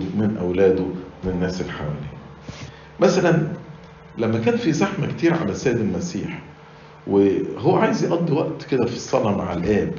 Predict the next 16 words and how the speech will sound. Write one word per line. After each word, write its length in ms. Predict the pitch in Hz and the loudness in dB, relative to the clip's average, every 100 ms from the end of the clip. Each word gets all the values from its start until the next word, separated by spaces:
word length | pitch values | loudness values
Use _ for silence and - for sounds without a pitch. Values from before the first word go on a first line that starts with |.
| - - - - 139 | -10 -18 -20 -6 0
عايز 220 | 156 156 | 2 2
يقضي 260 | 156 151 | 2 2
وقت 260 | 131 120 107 | 0 0 -2
مع 160 | 101 87 | -2 -4
التلاميذ، 760 | - 90 87 98 90 - - - - - - - | -2 0 2 2 0 -2 -6 -12 -18 -20 -6 0
نقرأ 280 | 151 123 - | 2 4 2
كده 180 | 131 | 0
في 200 | - - | 0 -2
مرقس 360 | 117 120 120 - | 0 0 -2 0
واحد، 260 | 110 110 - - - 85 | 0 0 -4 -8 -8 -4
آه، 180 | - - | -4 -4
خمسة 400 | - 117 107 113 | -2 0 0 0
وأربعين: 500 | 85 85 110 127 123 - - - - - | 0 0 2 2 0 -4 -12 -18 -18 -2
"لم 300 | 101 110 113 | 2 4 4
يعد 420 | 143 190 143 107 | 4 4 4 2
يقدر 720 | 117 139 - - 147 151 - | 2 2 2 -4 4 4 6